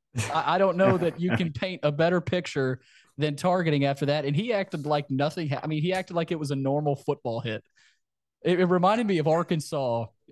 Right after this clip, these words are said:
Speaker 1: during the James Franklin years. You remember when that, that dirty
Speaker 2: Yeah.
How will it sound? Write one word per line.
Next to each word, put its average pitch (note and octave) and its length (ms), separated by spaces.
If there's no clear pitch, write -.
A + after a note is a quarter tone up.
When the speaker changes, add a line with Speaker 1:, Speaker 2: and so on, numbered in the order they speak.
Speaker 1:
during D3+ 240
the D3 80
James D#3 280
Franklin E3 400
years. C3+ 200
You E3+ 60
remember F3+ 240
when D#3 140
that, D3 200
that C#3+ 200
dirty D3+ 280
Speaker 2:
Yeah. B2+ 300